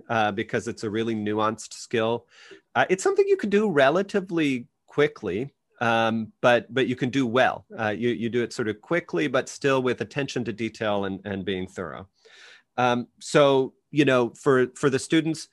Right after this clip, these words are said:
the Glasgow Coma Scale, which was actually designed for traumatic brain injury, but is applied in other settings, is useful. And I use it more as a guide to the, the ways that you can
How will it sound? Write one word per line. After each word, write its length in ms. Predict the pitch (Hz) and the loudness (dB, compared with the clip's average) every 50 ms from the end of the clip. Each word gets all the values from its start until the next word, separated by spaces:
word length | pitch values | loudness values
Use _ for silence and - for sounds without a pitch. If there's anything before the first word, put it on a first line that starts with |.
| _ _ _ _ _ | _ _ _ _ _
the 100 | - 233 | -6 -2
Glasgow 440 | - 349 269 277 262 - - 226 202 | 2 4 4 4 4 4 2 2 2
Coma 320 | 208 - 180 156 151 156 | 4 4 2 4 4 2
Scale, 320 | - - - 160 156 165 156 | 0 2 2 4 4 4 4
which 180 | 147 143 - | 2 -2 0
was 180 | - 143 131 117 | 0 -2 0 2
actually 380 | 139 131 123 - - 139 127 | 2 2 2 0 -2 -2 -2
designed 580 | 120 107 123 107 123 120 120 123 131 139 143 143 | 0 -2 -2 0 2 4 4 4 4 2 -2 -4
for 580 | - - 139 123 120 120 117 117 117 107 - - _ _ _ - | -6 -2 0 0 2 2 2 2 0 -2 -4 -10 _ _ _ -16
traumatic 480 | - - 120 110 117 135 139 147 - | -8 -2 0 2 4 4 4 2 0
brain 220 | - 123 107 101 101 | 0 -2 0 0 0
injury, 300 | 98 98 98 104 101 113 | -2 -4 -4 -4 -4 -2
but 140 | 127 127 | -2 -2
is 120 | 107 104 107 | -2 -2 -4
applied 400 | 101 - 123 113 113 117 113 117 | -4 0 2 4 4 4 2 0
in 80 | 110 | -2
other 180 | 110 104 107 107 | -2 -2 -2 -4
settings, 460 | - - 113 104 98 101 104 104 - _ _ - - - - _ - | -4 -4 -4 -4 -2 -4 -6 -8 -12 _ _ -20 -20 -20 -20 _ 0
is 240 | - 180 185 180 190 | 2 2 2 4 2
useful. 400 | 202 202 190 - - 202 190 185 | 0 0 0 -2 -2 0 2 2
And 100 | 180 175 | 2 2
I 80 | 190 233 | 2 2
use 300 | 294 311 302 302 - 220 | 2 0 0 0 2 0
it 160 | 202 196 - _ _ _ _ _ _ _ - | 0 0 0 _ _ _ _ _ _ _ -12
more 680 | 160 147 151 160 180 190 202 202 202 202 202 - - _ - | -8 -6 0 2 4 4 6 6 4 4 2 0 -2 _ 0
as 220 | 147 151 147 135 | 0 2 2 0
a 60 | 143 | -4
guide 680 | 127 110 110 - - 127 123 131 135 143 143 139 - | -6 -8 -8 0 2 4 4 4 4 2 0 -2 -4
to 100 | - 147 | -6 -6
the, 180 | 120 123 117 - _ _ _ _ | -2 -2 -4 -6 _ _ _ _
the 100 | - 131 | -4 -4
ways 460 | 117 107 110 117 117 120 131 135 127 - | -2 0 2 2 4 4 2 0 0 -4
that 160 | 135 123 - | -6 -4 -4
you 140 | 123 123 117 | -4 -6 -6
can 420 | - - 117 110 110 110 107 104 | -4 -4 -4 -4 -4 -6 -8 -10